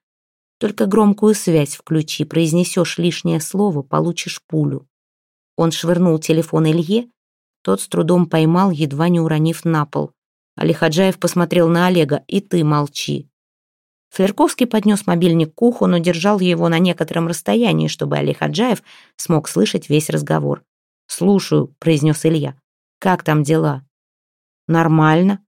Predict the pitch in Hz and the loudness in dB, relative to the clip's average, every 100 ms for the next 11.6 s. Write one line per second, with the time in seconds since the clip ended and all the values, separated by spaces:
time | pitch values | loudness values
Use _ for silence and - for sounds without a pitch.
0 | _ - 147 147 156 151 143 147 139 160 | _ -6 -4 -2 0 0 0 0 0 0
1 | 170 160 139 - 143 143 _ _ _ _ | 0 0 -2 -6 -10 -10 _ _ _ _
2 | - 190 190 240 370 180 156 147 143 165 | -6 -2 2 2 2 2 2 2 0 0
3 | 151 143 135 - 160 151 143 - - _ | 0 -2 -2 -2 0 0 -2 -8 -14 _
4 | _ _ _ _ - 262 240 214 214 208 | _ _ _ _ -6 -2 2 2 2 0
5 | 208 185 175 185 165 175 160 202 - - | -2 0 0 0 0 -2 0 -2 -2 -2
6 | 151 - - 151 165 175 _ _ _ _ | -2 -2 -2 0 0 -4 _ _ _ _
7 | _ _ - 151 - - 262 269 285 302 | _ _ -14 -14 -6 0 2 4 6 6
8 | 302 294 330 254 151 - - 143 151 151 | 4 2 2 4 2 -4 -4 -4 0 -2
9 | 143 175 175 - 151 - - - 254 262 | 0 -2 -2 -2 -4 -4 -10 -2 0 2
10 | 226 240 269 262 208 - 220 220 220 247 | 2 2 2 2 0 0 2 4 4 4
11 | - 254 180 - - | 0 -2 -2 -4 -12